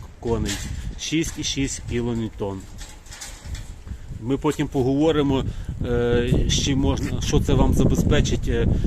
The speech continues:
е, роботу з якими агрегатами. Значить, габаритний, дуже габаритний. Три метри двісті п'ятдесят,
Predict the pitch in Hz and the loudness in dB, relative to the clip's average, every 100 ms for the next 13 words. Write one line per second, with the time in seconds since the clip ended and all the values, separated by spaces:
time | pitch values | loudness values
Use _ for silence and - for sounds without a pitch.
0 | - - 117 113 110 98 110 113 113 120 | -2 -4 -2 2 4 4 4 2 2 4
1 | 139 131 113 127 139 120 117 113 113 117 | 2 2 0 0 0 0 0 0 -2 -2
2 | 107 95 - - - - - - - - | -2 -2 -2 -2 -4 2 2 2 -10 -14
3 | - - - - - - - - - - | -16 -18 -20 -18 -18 -16 -14 -12 -8 -6
4 | - 123 - - 120 143 147 139 120 113 | -2 -2 0 0 2 2 4 4 2 -6
5 | 98 - - - - - 160 131 110 113 | -8 -4 -4 -4 -6 0 0 0 -2 -4
6 | 107 101 95 - - - - - - - | -6 -6 -8 -8 -8 -6 -6 -4 -2 -2
7 | - - - - - - - - 127 139 | -2 -4 -2 0 0 0 -8 -8 0 2
8 | 139 143 135 123 113 123 - 110 120 107 | 4 2 0 -2 2 2 2 -2 -2 -4
9 | 120 110 | -4 -4